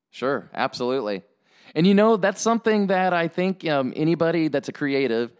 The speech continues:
anybody that has that kind of mind kind of struggles with. Um, in my personal situation, like, I, I'm a family man. Like, I have a family at home and everything like that. And you have to find a balance between that life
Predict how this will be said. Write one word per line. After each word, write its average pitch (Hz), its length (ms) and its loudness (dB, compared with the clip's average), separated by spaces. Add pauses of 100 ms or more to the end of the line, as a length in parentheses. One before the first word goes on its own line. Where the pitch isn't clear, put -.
(140)
anybody 139 360 0
that 120 140 0
has 123 220 -2
that 113 220 -2
kind 127 180 -2
of 113 60 0
mind 107 560 -2
kind 120 180 -2
of 107 80 -4
struggles 143 500 -2
with. 80 280 -10 (380)
Um, 110 400 0 (1300)
in 165 120 0
my 160 180 2
personal 180 460 2
situation, 113 640 -2
like, 101 200 -4
I, 107 220 0 (140)
I'm 113 240 -2
a 139 40 -2
family 127 380 -4
man. 95 260 -6
Like, 101 200 -12
I 104 80 -4
have 110 160 0
a 104 80 -2
family 104 400 -2
at 85 80 -4
home 107 220 0
and 101 80 -2
everything 104 380 -4
like 98 260 -4
that. 101 260 0
And 131 80 -6
you 117 80 0
have 107 220 -2
to 151 100 -6
find 127 260 -2
a 101 40 -4
balance 101 540 -2
between 98 340 -6
that 98 180 -2
life 104 380 -2